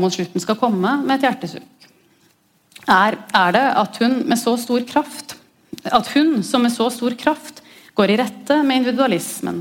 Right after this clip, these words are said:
den evinnelige kretsingen rundt meg og mitt og mine, etter mitt syn samtidig introduserer en ny form for nyttetenkning.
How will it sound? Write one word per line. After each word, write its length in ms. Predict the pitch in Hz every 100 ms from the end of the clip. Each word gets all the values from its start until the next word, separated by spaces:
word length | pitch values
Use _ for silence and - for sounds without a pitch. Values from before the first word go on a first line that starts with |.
| 175
den 160 | 180
evinnelige 480 | 185 233 254 269 269
kretsingen 480 | 269 269 - 185 175
rundt 160 | 180 180 190
meg 240 | 233 269 240
og 100 | 226
mitt 320 | 226 - -
og 80 | 226
mine, 320 | 175 170 175 - - _ _ - _
etter 240 | - 226 226
mitt 160 | -
syn 240 | - 262 277 - - -
samtidig 540 | 247 240 175 165 190 220
introduserer 560 | 214 233 233 - 175 190
en 80 | 214
ny 160 | 269 285 214
form 180 | 175 170
for 80 | 190
nyttetenkning. 640 | 196 - - 156 - -